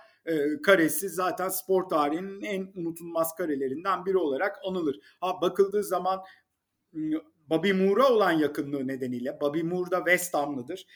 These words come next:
e, ve West Ham'a bir dönemde kraliçenin bayağı ilgi gösterdiği, ondan sonra da Arsenal'e daha yakın olduğuna dair de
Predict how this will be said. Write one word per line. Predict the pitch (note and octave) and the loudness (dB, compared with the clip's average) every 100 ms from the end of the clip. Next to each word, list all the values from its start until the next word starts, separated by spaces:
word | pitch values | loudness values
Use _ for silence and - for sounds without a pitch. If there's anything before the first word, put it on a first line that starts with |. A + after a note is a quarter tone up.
| - - | -20 -6
e, | D3+ C#3+ D3 D3 | -2 0 0 2
ve | D#3 D#3 - _ _ _ _ _ _ _ - | 4 2 0 _ _ _ _ _ _ _ -14
West | B2 C#3 D#3+ - | -2 2 2 2
Ham'a | F3+ E3 E3+ E3 | 2 2 0 -4
bir | E3+ | 2
dönemde | F#3 D#3+ D3+ D3 F#3+ | 4 4 0 0 -2
kraliçenin | F#3+ E3+ F3 E3+ E3+ F#3 E3+ | 0 0 0 -2 -2 -2 -2
bayağı | F3+ E3+ E3+ E3+ | 0 4 4 4
ilgi | E3+ F#3+ | -2 -2
gösterdiği, | D#3+ C#3+ - B2+ B2 A#2 F#3 C4 - - - | 2 2 0 -2 -2 -2 -6 -6 -12 -20 -2
ondan | G#3 G#3 F#3+ F3+ | 0 2 2 2
sonra | F3 D#3 D#3+ D3+ | -2 -4 -2 -2
da | F#3 G#3+ G#3+ - _ - | 0 -2 -4 -16 _ 4
Arsenal'e | G3 G#3 F#3+ D#3+ F3+ A3 F#3 | 6 8 4 2 2 0 2
daha | F#3 G#3 | 4 4
yakın | F3+ E3+ F3 | 4 0 0
olduğuna | D3+ D3 C#3+ D#3 D#3 D3 | 0 2 0 -2 -2 0
dair | D#3 E3 D#3 C3+ C#3+ | 2 4 2 -2 -2
de | A3 | -2